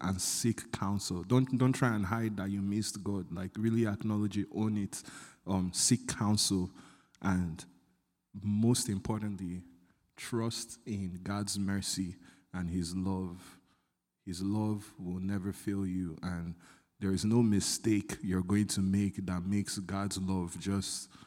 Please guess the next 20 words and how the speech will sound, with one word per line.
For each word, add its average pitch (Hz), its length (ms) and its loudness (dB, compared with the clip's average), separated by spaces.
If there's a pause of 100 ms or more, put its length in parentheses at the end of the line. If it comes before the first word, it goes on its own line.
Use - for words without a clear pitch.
(180)
stop - 440 -4 (320)
working 98 400 4
on 92 100 0
your 87 140 -4
behalf 92 560 -4
and 90 160 -8
his 90 160 -10
mercy 101 340 -4
stop - 320 -4
working 95 300 -2
on 87 80 -2
your 85 120 -4
behalf. 87 400 -4 (140)
It'll 95 200 0
always 101 360 6
be 95 200 -4
there 90 260 -6
for 90 260 -10
you. 85 220 -6 (540)
Um, 92 340 2